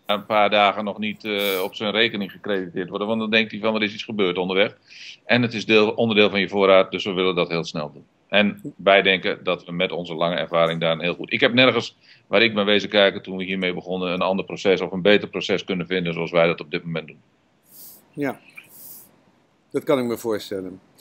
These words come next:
Speaker 2: Als je kijkt, je zegt, ik doe het, de core doe ik zelf. Wat doe je zelf en waar heb je partners, eh, waar heb je partners in nu?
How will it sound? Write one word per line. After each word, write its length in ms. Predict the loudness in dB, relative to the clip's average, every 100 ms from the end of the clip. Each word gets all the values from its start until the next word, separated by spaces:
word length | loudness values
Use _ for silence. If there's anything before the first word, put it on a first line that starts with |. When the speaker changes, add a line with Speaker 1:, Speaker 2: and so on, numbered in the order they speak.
| -20 _
Speaker 2:
Als 180 | -2 0
je 60 | 0
kijkt, 360 | 6 6 4 -4
je 140 | 0
zegt, 240 | 4 4 2
ik 200 | -4 2
doe 180 | 4 4
het, 180 | 0 -2
de 160 | -4
core 360 | 2 8 8 8
doe 160 | 6 2
ik 100 | 2
zelf. 460 | -2 -2 -4 -6 2
Wat 240 | 2 4
doe 140 | 2 2
je 80 |
zelf 360 | 4 2 2 -2
en 100 | -2
waar 220 | 0 0
heb 140 | -2 -4
je 100 | -2
partners, 560 | 0 0 -2 -8 -4
eh, 260 | -2 -2 0
waar 100 | 0
heb 120 | -2
je 120 | -2 2
partners 360 | 2 2 -2
in 160 | -4 -2
nu? 160 | -4